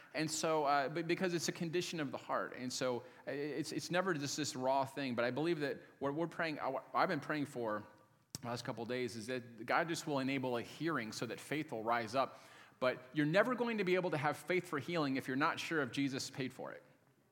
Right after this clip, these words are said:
And so here's the question I wanna ask. I've asked it before, but I wanna really spell it out here.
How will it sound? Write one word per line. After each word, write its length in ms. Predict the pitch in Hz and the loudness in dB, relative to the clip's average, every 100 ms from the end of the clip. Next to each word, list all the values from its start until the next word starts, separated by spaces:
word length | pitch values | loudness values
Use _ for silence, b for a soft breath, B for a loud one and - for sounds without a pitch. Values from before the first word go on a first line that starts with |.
| _ _ - _ _ _ _ _ B - | _ _ -20 _ _ _ _ _ B -6
And 100 | 147 | -2
so 160 | 165 156 | 0 2
here's 180 | 220 | 0
the 80 | 185 | 0
question 300 | - 160 - | -2 -2 2
I 60 | 151 | 2
wanna 180 | 151 127 | 2 2
ask. 320 | 98 104 - | 0 0 0
I've 120 | 135 | 2
asked 240 | 147 156 | 0 0
it 60 | - | -4
before, 340 | 143 - 139 | -6 -2 0
but 100 | 143 | 2
I 40 | 127 | 2
wanna 240 | 131 131 | 2 0
really 200 | 127 135 | 0 -2
spell 260 | - - 127 | -4 -2 0
it 60 | |
out 120 | 120 | 0
here. 140 | 123 | 0